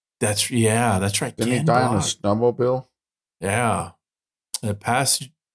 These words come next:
Speaker 1: actually, it's been a while. He passed away past January first of, uh, this year.
Speaker 2: He was the mayor of Cincinnati from January nineteen seventy-seven to seventy-eight for only
Speaker 1: Yeah.
Speaker 2: a year. Huh.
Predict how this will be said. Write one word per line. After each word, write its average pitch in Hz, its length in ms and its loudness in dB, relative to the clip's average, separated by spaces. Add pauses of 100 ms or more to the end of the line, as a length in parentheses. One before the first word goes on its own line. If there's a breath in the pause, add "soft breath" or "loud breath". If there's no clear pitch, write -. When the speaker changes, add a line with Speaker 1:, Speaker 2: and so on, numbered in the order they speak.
(920)
Speaker 1:
actually, 123 380 -2
it's 117 60 -4
been 113 120 -2
a 101 40 0
while. 101 360 0
He 87 80 -2
passed 104 300 -4
away 107 100 -2
past 104 380 -4 (400)
January 190 560 2
first 226 480 0
of, 98 220 -4
uh, 92 220 2
this 95 240 -4
year. 85 280 -6 (380)
Speaker 2:
He 139 100 6
was 160 220 6
the 131 120 6
mayor 123 640 6 (100)
of 104 160 0
Cincinnati 104 840 2 (460)
from 104 240 2
January 131 500 0
nineteen 127 380 -2
seventy-seven 123 600 0
to 104 100 0
seventy-eight 98 960 -2 (380)
for 110 100 4
only 156 240 2
Speaker 1:
Yeah. 101 160 4
Speaker 2:
a - 20 -4
year. 113 440 -2 (520)
Huh. 131 160 2